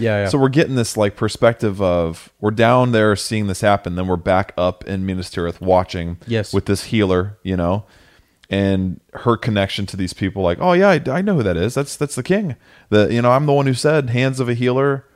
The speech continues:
Speaker 2: are the hands
Speaker 1: Yep.
Speaker 2: of a king.'"
Speaker 1: Yep, that's right. I forgot about that. Yeah.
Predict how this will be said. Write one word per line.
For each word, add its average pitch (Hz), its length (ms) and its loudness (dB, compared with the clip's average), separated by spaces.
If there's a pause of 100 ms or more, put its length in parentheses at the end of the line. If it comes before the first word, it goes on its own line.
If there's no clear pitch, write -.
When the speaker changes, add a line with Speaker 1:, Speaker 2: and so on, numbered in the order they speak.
Speaker 2:
are 95 40 -2
the 104 60 2
hands 117 220 2
Speaker 1:
Yep. - 20 -2
Speaker 2:
of 131 60 -4
a 131 60 -2
king.'" 151 400 -4 (160)
Speaker 1:
Yep, 127 320 -2
that's 110 160 -8
right. 110 180 -2
I 101 60 -4
forgot 190 260 0
about 143 140 -2
that. 90 120 -4
Yeah. 110 200 -2